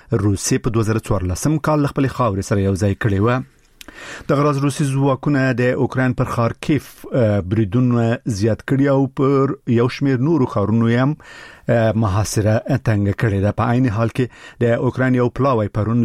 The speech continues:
له کیفه د بیلاروس پر، اه، برست ښار ته وخوځېد چې د یوه اوربند پر سر له روسي پلاوي سره دوهم دور خبرې تر سره کړې. د اوکراین ولسمشر هم د دغه پلاوي د تګ خبره تایید کړه، خو د اوکراین ولسمشر ولادیمیر زيلنسکي رویټرز آژانس او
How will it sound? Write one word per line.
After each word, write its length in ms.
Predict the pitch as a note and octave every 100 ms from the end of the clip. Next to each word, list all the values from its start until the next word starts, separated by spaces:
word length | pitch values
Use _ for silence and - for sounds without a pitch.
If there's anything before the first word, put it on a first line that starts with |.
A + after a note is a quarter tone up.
| A2+
له 260 | A#2 A2 G#2
کیفه 320 | - C#3 D3+ C3+
د 240 | C#3 C3+ -
بیلاروس 540 | G#2 G2+ F#2+ A2+ -
پر، 200 | - C3+ C3
اه، 480 | - A2 G2 F#2+ F2
برست 440 | F2 B2+ F3 -
ښار 120 | D3 D3
ته 200 | D#3 D3+
وخوځېد 320 | D#3+ C#3+ D3
چې 80 | E3 C3+ - - - -
د 160 | C3 D3+
یوه 120 | E3
اوربند 320 | D#3+ D3 D#3+ -
پر 100 | D3+
سر 160 | C#3
له 100 | C3
روسي 140 | C3 D#3+
پلاوي 400 | C#3 C3+ B2+ C3
سره 180 | B2 G2+
دوهم 260 | G#2 D3 A2
دور 100 | G2+
خبرې 300 | - G2+ G2+
تر 120 | A#2
سره 320 | - G#2 G2
کړې. 320 | - C#3 C#3+ _ _ _ - - - -
د 240 | A#2+ A#2 C3
اوکراین 280 | - A#2
ولسمشر 460 | A#2 A2+ - A2+ A#2+ A2+
هم 100 | A#2
د 100 | B2 A2+
دغه 120 | A2+
پلاوي 240 | A2 A2 G#2+
د 80 | G2+
تګ 260 | A#2+ - - -
خبره 220 | G#2 G2 -
تایید 260 | F#2+ F#2+ -
کړه، 80 | A2 -
خو 80 | G#2+
د 20 | G#2 B2+
اوکراین 280 | G2 A2+ D3
ولسمشر 420 | D3 C3+ D3 C#3
ولادیمیر 360 | C3 C3+ C3+ A#2
زيلنسکي 420 | G#2+ A2+ D3 - A2+
رویټرز 360 | A2 C#3+ B2 G#2+
آژانس 340 | F2+ G#2+ G#2
او 40 | -